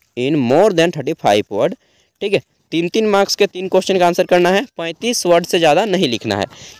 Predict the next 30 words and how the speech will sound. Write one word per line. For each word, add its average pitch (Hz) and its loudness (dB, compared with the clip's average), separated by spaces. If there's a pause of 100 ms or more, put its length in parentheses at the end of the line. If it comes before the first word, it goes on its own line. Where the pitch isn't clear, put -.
यानी 185 2
कि 233 0
अगर 180 4
आप 196 2
एग्जाम 175 2
दे 202 4
रहे 220 4
हैं 220 0
ना, 156 0
अच्छा 185 -4
से 190 -2
अगर 180 4
आप 170 2
तैयारी 160 0
कर 170 0
रहे 151 0
हैं, 220 0 (400)
तो 156 -4
मुझे 160 2
लगता 214 0
है 214 -12
कि 190 2
एक 196 4
घंटे 185 0
में 190 2
आप 175 2 (260)
पेपर 160 -4
कंप्लीट 143 -2
कर 117 2
लीजिएगा। 90 -4